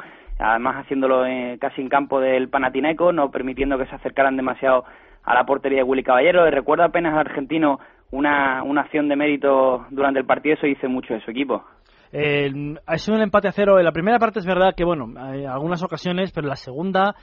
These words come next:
Speaker 2: con las contras, eh, completas del Málaga, yo creo que ha debido ganar el partido, porque es que el Panathinaikos en un momento determinado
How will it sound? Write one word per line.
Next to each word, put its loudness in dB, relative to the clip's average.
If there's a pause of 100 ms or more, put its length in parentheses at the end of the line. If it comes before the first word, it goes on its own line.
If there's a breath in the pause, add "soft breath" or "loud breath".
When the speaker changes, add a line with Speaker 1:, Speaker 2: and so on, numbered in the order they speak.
(360 soft breath)
Speaker 2:
con -6
las -14
contras, 2
eh, -6
completas -6
del -4
Málaga, 2
yo -2
creo 4
que -2
ha 4
debido 4
ganar -2
el -2
partido, 0
porque -8
es -10
que -2
el -4
Panathinaikos 0
en -6
un -6
momento 0
determinado 0